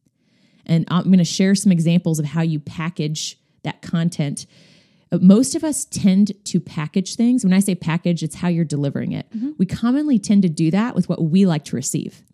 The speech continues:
Speaker 2: Right.
Speaker 1: I am a visual person. I love stories and testimonials.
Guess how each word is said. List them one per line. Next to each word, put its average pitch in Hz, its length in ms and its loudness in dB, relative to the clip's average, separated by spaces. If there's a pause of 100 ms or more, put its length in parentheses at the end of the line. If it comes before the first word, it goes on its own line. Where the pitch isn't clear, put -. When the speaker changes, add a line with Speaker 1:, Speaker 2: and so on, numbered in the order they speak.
Speaker 2:
Right. 165 220 -12 (400)
Speaker 1:
I 175 140 2
am 254 160 4
a 202 60 6
visual 165 440 2
person. 190 600 2
I 175 140 0
love 190 220 2
stories 170 640 2
and 165 120 0
testimonials. 160 1000 0